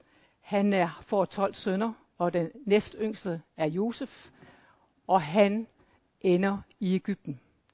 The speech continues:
Han, øh, han er sådan en drømmer, og han får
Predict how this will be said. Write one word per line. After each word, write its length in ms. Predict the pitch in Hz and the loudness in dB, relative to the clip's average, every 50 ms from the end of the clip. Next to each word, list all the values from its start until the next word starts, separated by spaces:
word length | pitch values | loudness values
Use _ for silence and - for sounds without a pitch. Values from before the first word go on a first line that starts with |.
| _ _ _ _ _ _ _ _ _ _ _ | _ _ _ _ _ _ _ _ _ _ _
Han, 300 | - - 185 190 202 190 | -2 0 2 4 4 6
øh, 460 | 185 185 180 175 175 170 170 165 170 | 6 6 8 8 8 8 6 6 4
han 200 | - - 214 202 | 2 0 -2 -2
er 40 | 196 | -2
sådan 200 | 190 - - 208 | -2 -2 -2 -2
en 120 | 190 165 - | -2 -4 -6
drømmer, 400 | - - 156 151 147 151 170 180 - _ _ _ _ _ _ _ _ - | -6 -4 -4 -2 -2 -2 -4 -6 -10 _ _ _ _ _ _ _ _ -8
og 80 | - 180 | -4 -2
han 140 | 196 202 | -2 -2
får 340 | 196 - 233 208 196 190 - | -2 0 0 0 0 -2 -4